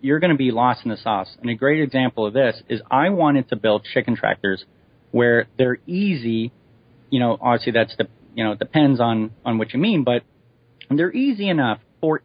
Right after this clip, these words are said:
anybody to do. I want, you know, my, my target audience that if I could get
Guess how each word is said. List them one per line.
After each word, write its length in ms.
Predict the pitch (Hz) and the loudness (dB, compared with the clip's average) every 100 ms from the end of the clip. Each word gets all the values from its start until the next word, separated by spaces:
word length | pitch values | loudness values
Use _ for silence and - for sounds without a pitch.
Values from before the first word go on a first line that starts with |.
| 196 | -2
anybody 680 | 214 226 220 170 156 156 147 | 0 0 0 0 0 0 -4
to 120 | 131 | -6
do. 220 | 127 107 | -4 -2
I 200 | - 151 | -2 -2
want, 400 | 190 180 156 151 - _ _ - | 0 0 2 0 -4 _ _ -8
you 80 | 123 | -4
know, 120 | 117 | 0
my, 420 | 127 139 139 131 - | 0 2 0 -2 -4
my 440 | 117 117 117 113 110 _ _ - | -6 -4 -4 -4 -8 _ _ -2
target 300 | 151 151 - | 0 0 0
audience 640 | 123 127 113 98 95 - _ _ _ - | 2 2 0 -4 -6 -12 _ _ _ -2
that 160 | 113 - - | -2 -2 -4
if 120 | 127 - | -6 -4
I 160 | - 156 | -2 -2
could 240 | - 165 | -2 -4
get 280 | 139 117 113 | 2 2 2